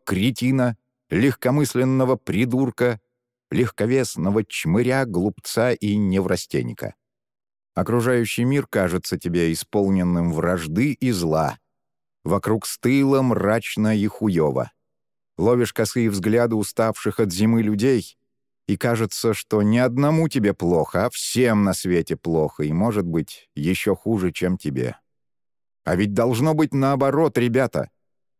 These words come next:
Должно быть всем хорошо. В любое время года. Дворники скребут лопатами ледяные тротуары. Молодежь в легких курточках бежит от метро домой.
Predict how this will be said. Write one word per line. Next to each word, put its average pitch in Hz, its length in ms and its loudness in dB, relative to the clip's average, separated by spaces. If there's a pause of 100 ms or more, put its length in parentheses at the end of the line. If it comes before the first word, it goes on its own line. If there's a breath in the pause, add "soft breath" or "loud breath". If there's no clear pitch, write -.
(140)
Должно 139 400 2
быть 156 180 0
всем 180 340 0
хорошо. 156 600 -2 (580)
В 139 160 -4
любое 165 560 4
время 131 360 0
года. 82 380 -2 (1160)
Дворники 165 680 2
скребут 143 440 0
лопатами 135 560 2
ледяные 120 500 2
тротуары. 80 800 0 (800)
Молодежь 107 540 0
в 90 100 0
легких 107 440 0
курточках 110 680 -4
бежит 107 440 0
от 113 140 -2
метро 110 420 0
домой. 101 600 2